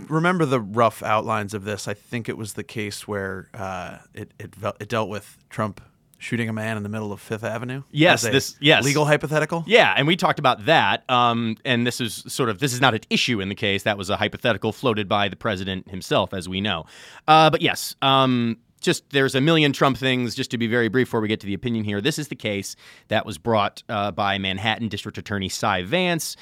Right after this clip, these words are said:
Speaker 2: and it is looking into the hush money payments given to Stormy Daniels and Karen McDougal, um, in the run-up to the twenty sixteen election. Um, in the course of that investigation, Vance issued a subpoena to Trump,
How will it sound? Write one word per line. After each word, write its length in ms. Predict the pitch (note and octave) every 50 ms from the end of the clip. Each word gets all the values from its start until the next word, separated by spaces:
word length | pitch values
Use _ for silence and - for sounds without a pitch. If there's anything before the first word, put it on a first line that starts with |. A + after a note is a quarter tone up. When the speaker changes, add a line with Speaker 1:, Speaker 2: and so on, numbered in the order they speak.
| - - - - - _
Speaker 2:
and 460 | A#2+ A#2+ A#2 A#2 A2+ A2+ A2+ A2+ A2+ A2 -
it 120 | C#3+ C3+
is 140 | B2+ A2+ F#2+
looking 280 | A#2+ A#2+ - A#2+ A2 A2
into 200 | G#2+ G2+ - F#2+
the 80 | G2+
hush 300 | - - D3 C#3 - -
money 240 | C3+ B2+ B2 B2+ A#2+
payments 500 | - - A#2+ A2 G#2+ G#2 G#2+ G#2 G2+ -
given 320 | - G#2 F#2 F#2 F#2+ F#2+ F2
to 240 | - - G2 F2+ E2+
Stormy 360 | - - - G2+ F#2 F#2+ F#2+
Daniels 520 | F2 G2+ G2+ G2+ G2+ G2+ F#2+ G2 F2+ - -
and 200 | G2+ G2 F2+ D#2+
Karen 340 | - - G2+ F#2+ F#2 F2+
McDougal, 600 | F2 D#2 - - C#3 C#3+ C3+ C3 B2+ A#2+ A2+ A2+ - - - - - - - _ _
um, 380 | G2 G2 F#2+ F#2 F2 F2 F2+ -
in 140 | - G#2+ G2
the 80 | F#2+ F#2+
run-up 400 | F2+ G#2+ G#2+ G#2 G#2 F#2 - -
to 240 | - - G2+ F#2+
the 140 | F2+ F2 F#2
twenty 260 | - - G2+ F#2+ F#2
sixteen 420 | F2 - F#2 - - - - F#2+ F#2
election. 540 | G2 A2+ D#3+ D#3 - - - G2+ - - - _ - - - - - _ -
Um, 460 | B2 A#2+ A#2+ A#2 A2+ A2+ A2+ A2+ - _ _ _ _ _ _ _ _ _ -
in 120 | F#3+ F3
the 40 | D#3+
course 300 | D#3+ - G#3+ A3 G3+ -
of 80 | D3+ C3
that 240 | C#3 C3+ B2+ B2+ -
investigation, 800 | C#3 A#2+ A#2+ A#2 - - A2 A2+ C3+ C#3+ C3+ - - A2 G#2+ G#2
Vance 320 | F2+ C3 C#3 D3 D3 D3 -
issued 220 | B2+ - - B2+
a 60 | A2+
subpoena 480 | - A2+ - - - B2 A#2 A2 G2+ F#2
to 420 | - - - A2+ A#2 A2+ G#2+ G#2
Trump, 340 | G2+ - - A#2+ A2 G#2+ -